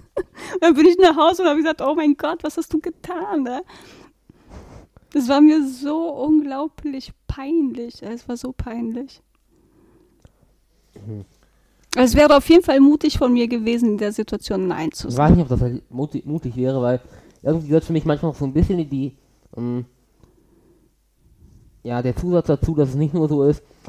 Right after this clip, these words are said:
Speaker 2: dass Mut eine Eigenschaft ist, die, ähm, ist quasi, die einen dazu befähigt, Widerstand trotz Angst zu leisten, sondern irgendwie muss das meiner Meinung nach auch immer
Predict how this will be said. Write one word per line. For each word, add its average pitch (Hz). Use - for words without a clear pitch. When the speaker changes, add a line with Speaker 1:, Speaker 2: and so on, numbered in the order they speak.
Speaker 2:
dass 131
Mut 147
eine 135
Eigenschaft 139
ist, -
die, 123
ähm, 120
ist -
quasi, 123
die 120
einen 127
dazu 127
befähigt, 131
Widerstand 143
trotz -
Angst 135
zu 160
leisten, 151
sondern 135
irgendwie 156
muss 156
das 160
meiner 147
Meinung 143
nach 139
auch 127
immer 139